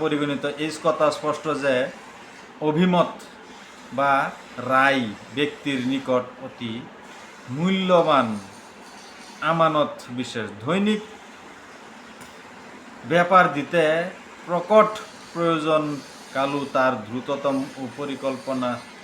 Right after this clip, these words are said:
ব্যতীত ধারার উন্মুক্ত করে দেয়। বিশেষ করে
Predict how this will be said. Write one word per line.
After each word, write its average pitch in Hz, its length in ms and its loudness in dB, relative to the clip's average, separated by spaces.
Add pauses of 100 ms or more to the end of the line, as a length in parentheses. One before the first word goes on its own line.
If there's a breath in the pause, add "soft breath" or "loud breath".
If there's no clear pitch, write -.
(240)
ব্যতীত 127 380 -6 (760)
ধারার 127 380 4 (180)
উন্মুক্ত 139 460 -6 (160)
করে 127 220 -2 (480)
দেয়। 120 220 0 (100)
বিশেষ 175 380 -2 (180)
করে 139 220 -2